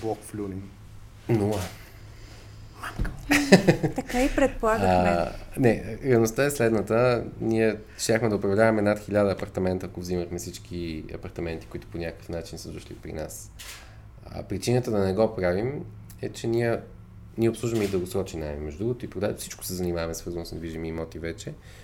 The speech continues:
Speaker 2: И можем съвсем искрено да кажем на един собственик на имот: „Виж, твой имот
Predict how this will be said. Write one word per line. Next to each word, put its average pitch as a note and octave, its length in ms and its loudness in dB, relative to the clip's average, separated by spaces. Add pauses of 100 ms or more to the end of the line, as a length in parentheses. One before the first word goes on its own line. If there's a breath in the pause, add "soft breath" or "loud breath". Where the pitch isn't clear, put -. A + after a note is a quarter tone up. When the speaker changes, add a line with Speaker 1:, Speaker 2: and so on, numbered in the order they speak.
(460 loud breath)
Speaker 2:
И B2+ 60 2
можем C3+ 420 6
съвсем B2+ 520 6
искрено A#2 360 2
да G2 80 -2
кажем G2+ 280 4
на F#2 60 2
един F#2 160 2
собственик F2+ 500 -2
на F2 60 -2
имот: G2+ 260 0
„Виж, G2 200 -4
твой G2 280 0
имот F2+ 400 -2